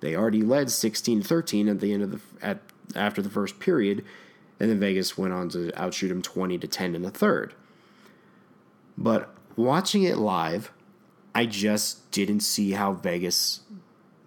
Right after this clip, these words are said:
played well in that period. There were a lot of opportunities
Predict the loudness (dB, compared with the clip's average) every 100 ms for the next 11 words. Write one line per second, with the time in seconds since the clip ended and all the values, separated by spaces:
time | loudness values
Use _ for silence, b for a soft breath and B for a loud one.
0 | -20 -20 _ _ -12 -2 0 2 0 0
1 | 0 -2 -2 0 0 -2 -8 -20 B B
2 | B B B -4 2 4 4 4 2 0
3 | -4 -2 0 2 2 2 2 2 2 -2
4 | -2 -2 -2 -6 -6 -8